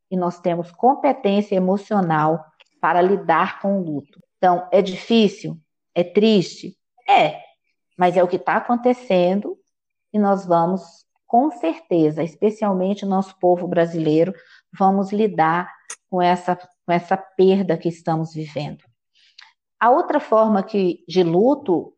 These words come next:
meninas, que eu vejo, é o luto do mundo que nós, nós deixamos pra trás. Eu tô deixando uma vida que eu vivia, uma forma de viver,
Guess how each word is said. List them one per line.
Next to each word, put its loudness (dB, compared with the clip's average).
meninas, -4
que -2
eu 4
vejo, 2
é 2
o 4
luto -2
do 4
mundo 2
que -2
nós, 2
nós 2
deixamos 2
pra 0
trás. -4
Eu -4
tô 2
deixando 0
uma 0
vida -2
que -4
eu 2
vivia, 0
uma -2
forma 2
de -6
viver, 0